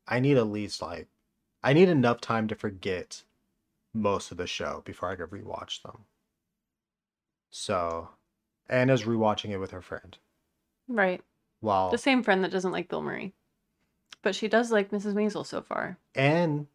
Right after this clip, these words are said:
Speaker 1: they did recently just go through the entire M C U.
Speaker 2: Yeah, we did. We watched the, all of, my friend,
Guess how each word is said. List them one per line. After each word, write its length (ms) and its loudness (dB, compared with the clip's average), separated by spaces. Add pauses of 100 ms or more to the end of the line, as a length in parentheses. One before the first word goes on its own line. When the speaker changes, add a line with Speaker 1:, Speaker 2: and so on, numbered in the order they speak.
Speaker 1:
they 140 0
did 220 0
recently 420 -4
just 180 -12
go 140 -2
through 180 -4
the 120 -4
entire 580 -2
M 180 -8
C 200 -12
U. 320 -10 (2250)
Speaker 2:
Yeah, 200 6
we 120 4
did. 220 6
We 120 6
watched 360 2
the, 460 2
all 220 10
of, 260 0 (220)
my 200 6
friend, 800 2